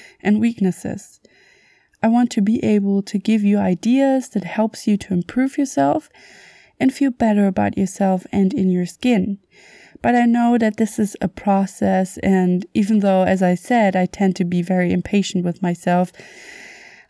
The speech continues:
I have to take my time with this and continuously learn more and more about being an introvert and introversion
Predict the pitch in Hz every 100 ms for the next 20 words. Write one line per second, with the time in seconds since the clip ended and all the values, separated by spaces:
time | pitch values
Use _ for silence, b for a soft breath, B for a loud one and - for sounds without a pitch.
0 | _ 226 233 220 - 202 190 - 202 -
1 | 202 196 202 - 208 196 196 208 - 190
2 | 185 190 190 185 - 190 254 240 202 196
3 | 202 196 185 185 175 180 180 180 175 175
4 | 175 170 170 175 170 165 170 165 165 180
5 | 170 - 175 175 175 185 - 175 175 175
6 | 175 180 180 180 - 185 180 185 180 180